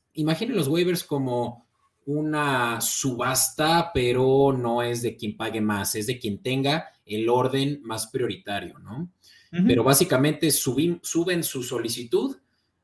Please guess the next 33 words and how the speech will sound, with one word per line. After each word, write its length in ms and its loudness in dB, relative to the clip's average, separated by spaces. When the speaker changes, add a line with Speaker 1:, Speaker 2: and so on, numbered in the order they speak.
Speaker 1:
al, 1040 0
ahí 420 2
en 180 0
el 200 -4
home 420 0
del 220 -2
Fantasy, 560 2
fácilmente 440 0
lo 80 -2
van 160 0
a 80 -6
poder 180 0
encontrar, 560 0
o 520 -2
se 160 -8
van 120 -6
a 100 -12
Players 520 4
y 80 0
ahí 440 2
<laughs> 0 -
seleccionan 560 -6
a 40 -14
quién 220 -6
quieren 220 -4
agarrar, 380 -2
em, 640 4
y 120 4
entran 340 6
en 100 2
ese 200 4
orden, 300 4
¿no? 280 -4